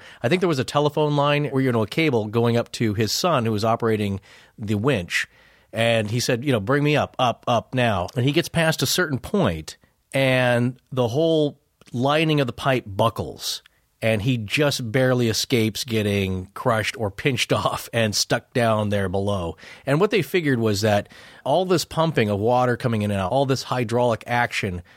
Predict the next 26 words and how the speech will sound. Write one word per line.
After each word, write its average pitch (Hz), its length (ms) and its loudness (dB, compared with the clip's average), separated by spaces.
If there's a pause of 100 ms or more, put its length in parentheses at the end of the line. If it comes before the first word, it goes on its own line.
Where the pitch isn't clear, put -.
(160)
had 120 160 0
created 131 480 2
an 117 160 0
artificial 139 540 0
fault 110 540 -4 (180)
somewhere 147 380 0
along 120 320 2
the 107 60 0
line 147 340 2
there. 82 240 -4 (220)
You 175 120 -4
gotta 196 160 2
realize 165 220 2
that 120 200 -2
they 135 160 0
were 147 100 4
also 170 220 2
closing 131 400 0
off 117 240 2
the, 117 180 -4
some 135 180 0
of 123 40 2
the 113 120 2
original 113 280 0
flooding 98 540 -2 (100)
tunnels. 82 480 -4